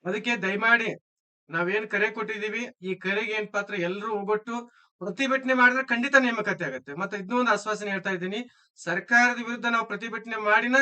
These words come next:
ಒಳ ಮೀಸಲಾತಿ ಮುಗಿಸಿದೀವಿ. So ಇವಾಗ ಮತ್ತೆ ನಾವು ಬೀದಿಗಿಳಿದು ಹೋರಾಟ ಮಾಡಿ ಪ್ರತಿಭಟನೆ ಮಾಡಿದ್ರೆ ಖಂಡಿತ ನೇಮಕಾತಿಯನ್ನ ಆರಂಭ ಮಾಡೇ,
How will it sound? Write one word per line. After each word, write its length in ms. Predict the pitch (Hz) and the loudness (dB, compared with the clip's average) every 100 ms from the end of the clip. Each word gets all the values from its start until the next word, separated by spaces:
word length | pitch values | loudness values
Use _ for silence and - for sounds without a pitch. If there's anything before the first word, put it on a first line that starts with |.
| 269 | 4
ಒಳ 140 | 175 208 | 0 -2
ಮೀಸಲಾತಿ 460 | 226 220 214 220 220 | -2 -6 -2 -2 -2
ಮುಗಿಸಿದೀವಿ. 520 | 214 190 226 202 143 - _ _ _ _ _ _ - | -8 -8 -8 -6 -8 -10 _ _ _ _ _ _ -6
So 100 | 254 233 | -4 -2
ಇವಾಗ 280 | 214 247 254 262 202 | 4 6 8 6 4
ಮತ್ತೆ 340 | 202 - 269 | -2 0 4
ನಾವು 420 | 269 262 214 165 - | 8 6 4 -6 -10
ಬೀದಿಗಿಳಿದು 520 | 202 247 247 240 240 | -6 -4 -4 -4 -6
ಹೋರಾಟ 340 | 214 214 226 226 | -2 0 0 0
ಮಾಡಿ 260 | 220 220 233 | -2 -2 -4
ಪ್ರತಿಭಟನೆ 540 | 185 180 220 220 220 | -6 -6 -6 -6 -4
ಮಾಡಿದ್ರೆ 400 | 214 202 208 254 269 _ _ _ | 0 2 2 -2 -4 _ _ _
ಖಂಡಿತ 400 | 208 247 262 262 | 0 2 2 2
ನೇಮಕಾತಿಯನ್ನ 720 | 254 226 233 233 233 226 220 | 2 2 -2 0 -2 -2 2
ಆರಂಭ 340 | 208 202 220 220 | 4 4 2 -2
ಮಾಡೇ, 420 | 202 202 226 - | 2 4 4 -2